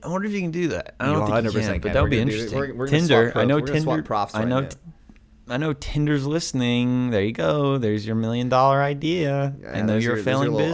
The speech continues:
Speaker 1: business,
Speaker 2: update.
Speaker 1: but it's time to, it's time to do it.
Speaker 2: Yeah, it's time
Speaker 1: Yeah.
Speaker 2: to not
Speaker 1: All right, I
Speaker 2: suck
Speaker 1: think we're
Speaker 2: anymore,
Speaker 1: good.
Speaker 2: Tinder.
Speaker 1: We answered a bunch of questions. If you have a question and you'd like to have us answer it or attempt to answer it or just fumble around over our words, which is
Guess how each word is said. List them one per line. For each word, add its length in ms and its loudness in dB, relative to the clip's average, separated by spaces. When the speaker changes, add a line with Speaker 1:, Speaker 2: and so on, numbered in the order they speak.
Speaker 1:
business, 260 0
Speaker 2:
update. 60 -16
Speaker 1:
but 320 -2
it's 180 -8
time 300 -2
to, 60 0
it's 260 -4
time 240 -2
to 60 -4
do 360 -2
it. 540 -4
Speaker 2:
Yeah, 260 -4
it's 140 -4
time 100 0
Speaker 1:
Yeah. 140 4
Speaker 2:
to 40 0
not 180 0
Speaker 1:
All 60 4
right, 160 2
I 40 4
Speaker 2:
suck 100 2
Speaker 1:
think 140 -2
we're 80 0
Speaker 2:
anymore, 180 0
Speaker 1:
good. 80 4
Speaker 2:
Tinder. 360 -8
Speaker 1:
We 160 2
answered 240 2
a 40 0
bunch 160 0
of 40 -16
questions. 400 -2
If 140 2
you 140 4
have 100 0
a 40 2
question 500 -4
and 80 -8
you'd 160 0
like 180 2
to 160 -2
have 180 0
us 160 0
answer 400 -4
it 240 -4
or 120 0
attempt 540 -4
to 120 -4
answer 320 -4
it 100 -8
or 160 2
just 260 -2
fumble 440 4
around 320 0
over 240 2
our 120 2
words, 300 0
which 140 -16
is 160 -14